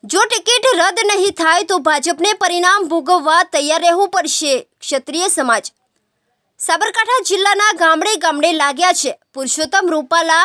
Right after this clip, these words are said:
બાયકોટના બેનર. અસ્મિતા સંમેલનમાં ક્ષત્રિય સમાજના લોકો એકઠા થયા હતા, જેમાં મહિલાઓ પણ મોટી સંખ્યામાં ઉપસ્થિત રહ્યા હતા, જેમાં રૂપાલાના સામે ક્ષત્રિય સમાજનો આક્રોશ જોવા મળ્યો હતો.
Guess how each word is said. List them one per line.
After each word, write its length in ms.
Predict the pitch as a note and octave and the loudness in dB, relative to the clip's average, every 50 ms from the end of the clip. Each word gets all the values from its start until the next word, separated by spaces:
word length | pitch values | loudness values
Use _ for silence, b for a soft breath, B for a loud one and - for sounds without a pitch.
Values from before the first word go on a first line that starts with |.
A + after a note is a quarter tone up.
| F#4+ E4+ | 0 0
બાયકોટના 640 | C#4+ C4+ C4+ C4+ C4 - D4+ D#4+ E4 E4+ F4+ F#4 F#4 D4+ D#4+ | 0 0 0 -2 0 0 0 0 0 0 0 0 0 2 0
બેનર. 240 | D4 C4+ A#3 G3+ - _ _ _ _ _ _ _ _ _ _ _ _ _ _ _ _ _ _ _ _ _ | 0 2 0 -2 -2 _ _ _ _ _ _ _ _ _ _ _ _ _ _ _ _ _ _ _ _ _
અસ્મિતા 540 | - D#4 D#4+ - F4+ F#4+ A4+ A4+ A#4+ A#4+ B4 - | -4 -2 -2 0 0 -2 -2 2 0 0 0 0
સંમેલનમાં 680 | A#4 G#4 F#4 G4 G#4 G#4 G4 F#4+ F#4+ F4+ F4 F#4 G#4 G4+ | -2 -2 0 0 0 2 2 2 2 2 2 2 2 0
ક્ષત્રિય 460 | - F4 D#4 C4+ - F4+ G4+ G#4+ - - | 0 -2 -2 -2 -2 -2 0 0 0 0
સમાજના 500 | F#4+ E4+ F4+ F#4 F4 - F4 F4+ F#4 F4+ D#4 | 0 2 2 0 0 0 0 0 0 2 2
લોકો 340 | D4+ D#4 D4+ - F#4 G4+ - - D4 | 2 0 0 0 0 0 0 0 -2
એકઠા 380 | C#4+ - E4+ E4 - F4 - - | -6 -4 -4 0 2 2 2 4
થયા 280 | - C4+ B3 A#3 A#3 A3+ | 2 0 2 2 0 0
હતા, 200 | - - - _ _ _ _ _ _ _ _ _ _ _ _ - | -2 -6 -8 _ _ _ _ _ _ _ _ _ _ _ _ -6
જેમાં 340 | - C#4 C4 C4+ C4 C4+ C4 | -2 -2 0 2 2 2 2
મહિલાઓ 480 | B3+ B3 C#4 C#4+ D4 C#4+ D#4+ F#4 G#4+ G4+ G#4 | 0 0 0 0 0 0 2 0 0 0 0
પણ 180 | G#4 G4 F4+ E4 D#4+ | 0 2 2 2 0
મોટી 260 | E4 E4 G#4+ G#4 - | 0 0 0 -2 0
સંખ્યામાં 560 | G4 F4 D#4+ - D#4 D4+ C#4+ D4 D#4+ F4 G#3+ C4+ | -2 -4 -4 -2 -2 -2 0 0 0 0 0 -4
ઉપસ્થિત 500 | B3+ - C#4 C#4+ C#4 - - - D4+ - B3+ | -6 -4 -2 -2 -2 0 -2 -2 -2 0 -2
રહ્યા 200 | B3+ A#3+ A#3 A3+ | -2 0 0 -2
હતા, 240 | A3 - - _ _ _ _ _ _ _ _ _ _ _ _ _ _ - - | -2 -4 -8 _ _ _ _ _ _ _ _ _ _ _ _ _ _ -8 -4
જેમાં 240 | C#4+ C4+ C4+ C#4 C#4 | -2 0 0 0 -2
રૂપાલાના 500 | C#4+ C#4 C4 E4 E4+ F4+ F#4 F#4 A4 A#4 - | -2 0 0 0 2 2 2 2 2 0 2
સામે 260 | - G4+ G4+ F#4 G4+ G#4+ - | 0 0 0 0 0 -2 -2
ક્ષત્રિય 420 | - - F#4 E4 - D4+ G4 G#4+ A4 A4 | -4 -4 -4 -4 -4 -2 -2 0 0 0
સમાજનો 540 | G#4 F4+ F4+ F#4 F#4+ E4 F#4+ F4 F#4+ F4+ E4+ | 0 0 2 2 0 0 -2 -2 0 2 2
આક્રોશ 460 | - D4 D4 - F4+ F#4+ G4+ G4 - - - | 2 2 0 -2 -2 -2 -2 -2 -2 -2 0
જોવા 240 | D4+ D4 D#4 F4 | 2 4 4 4
મળ્યો 280 | F4+ F#4+ F#4+ G#4 G#4+ G#4 | 2 0 0 0 2 0
હતો. 160 | E4+ - A#3+ | 0 -2 -4